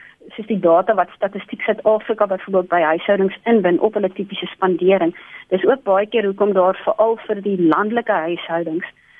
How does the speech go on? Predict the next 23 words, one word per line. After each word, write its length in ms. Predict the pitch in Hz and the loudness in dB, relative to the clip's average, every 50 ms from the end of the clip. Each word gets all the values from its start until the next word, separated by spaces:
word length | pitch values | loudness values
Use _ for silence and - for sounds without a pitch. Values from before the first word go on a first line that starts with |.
| - _ _ _ - | -20 _ _ _ -2
soms 280 | - 208 202 208 208 - - - _ - - - _ _ _ _ | 0 2 2 2 0 -4 -10 -18 _ -20 -20 -20 _ _ _ _
dat 160 | - 175 190 - | -2 -2 -2 0
hulle 140 | 208 214 | -2 -2
miskien 340 | 214 202 - - 247 240 202 | -2 -4 -4 -2 0 0 0
beter 380 | - 196 185 196 214 - - - | 2 2 0 2 2 0 -4 -2
af 220 | - 202 196 - 226 | -4 -6 -6 -6 -12
is 80 | - - | -10 -10
as 80 | 202 190 - - | -12 -10 -4 -4
ons 160 | 196 190 - | -4 -4 -2
in 60 | 202 | 0
daai 180 | 175 170 175 190 | 0 0 0 0
syfers 480 | - - 196 196 196 - 190 - - | -2 -2 -2 -2 -2 -6 -10 -10 -4
sien, 220 | - 208 190 - - | -2 -2 -2 -2 0
omdat 280 | - 254 262 262 262 - | 0 2 2 2 2 0
hulle, 260 | 196 190 190 196 185 | -4 -2 0 0 0
as 120 | - 190 196 - | -2 -4 -4 -4
hulle 180 | 202 202 196 | -2 -2 -2
tot 180 | 196 196 190 190 | -2 -2 -2 0
'n 80 | 202 190 | 0 0
mate 360 | 170 160 160 185 - 226 - - | 2 2 2 2 2 0 -2 0
eie 180 | 202 214 208 196 | 0 0 -2 -2
produksie 580 | - 202 180 175 180 165 - - - 180 165 175 196 | -4 -8 -6 -6 -6 -6 -6 -4 -2 -2 0 2 0
het, 120 | 180 - | 0 0